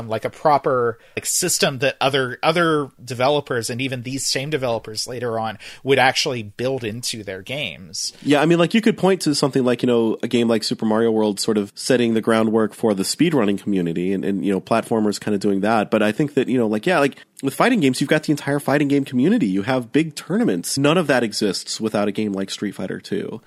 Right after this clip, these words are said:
Speaker 1: Super Mario Brothers effectively created what we consider the platform game genre in the form that everyone would sort of recognize it in.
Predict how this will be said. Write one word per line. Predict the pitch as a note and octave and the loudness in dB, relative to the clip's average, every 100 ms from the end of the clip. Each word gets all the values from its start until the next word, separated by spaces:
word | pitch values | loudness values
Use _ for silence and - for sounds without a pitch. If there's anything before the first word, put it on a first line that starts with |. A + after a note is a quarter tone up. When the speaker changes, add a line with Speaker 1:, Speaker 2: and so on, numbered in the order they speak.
| - | -10
Speaker 1:
Super | - D4 - D#4 | -4 -4 -4 -4
Mario | A3+ A3 G3 C3 | -2 0 0 -2
Brothers | G2+ - G#2 G3 A#2+ C3 C#3 - C3 | -4 -6 -4 -2 -4 -4 -4 -6 -8
effectively | - C3 - C3+ C3+ A#2+ | -4 -4 -2 -6 -6 -12
created | - C3 A2 G#2+ A2+ G#2+ A2 | -10 -10 -2 -2 0 -4 -4
what | A2+ G#2 | -6 -6
we | G#2+ | -16
consider | - G#2+ - A#2 G#2 G#2 G2+ F#2+ - _ _ _ _ _ | -16 -8 -6 -6 -6 -8 -8 -10 -12 _ _ _ _ _
the | A2 | -12
platform | - A2 G#2+ - B2 B2 | -2 0 0 -2 -10 -4
game | B2 A#2+ | -4 -4
genre | A2 G2 A2 A#2 B2 B2 A#2 | -4 -2 -4 -2 0 2 0
in | A#2 A2 | -4 -6
the | G#2+ | -8
form | G#2 - A2 A2 G2+ | -12 -10 -12 -10 -6
that | G#2 F#2+ _ _ - | -4 -6 _ _ -6
everyone | G2+ A#2 A2+ A2 G2+ | -4 -2 -4 -6 -8
would | G2+ | -8
sort | - C3+ G2+ | -8 -6 -8
of | F#2+ | -8
recognize | F#2 A2 A#2 A#2 A#2+ C3 | -8 -8 -8 -6 -6 -4
it | C3+ | -4
in. | C#3+ E3 | -6 -8